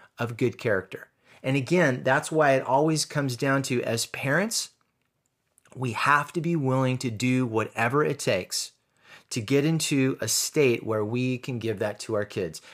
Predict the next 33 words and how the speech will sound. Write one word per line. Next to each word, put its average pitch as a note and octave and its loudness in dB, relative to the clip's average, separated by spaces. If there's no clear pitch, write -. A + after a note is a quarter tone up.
Because A#2 -2
again, A2 0
we B2 -4
can't E3 -2
give C#3 2
our C3+ 4
kids C3 0
something C3+ -2
we A#2 -2
don't G#2+ -2
have. F2+ -2
So A2 -2
if A2 -6
we C3+ 2
don't C3+ 2
have C3 -2
it, G#3 -2
we C3 0
don't B2+ 4
need A#2+ 0
to A#2 -2
feel A2+ 0
bad G#2 0
about C#3 4
it. - 0
We A2 -6
don't G#2+ -6
need G#2+ -8
to F#2 -14
feel G2+ -4
ashamed C3 -2
about C#3+ 4
it, D#3 2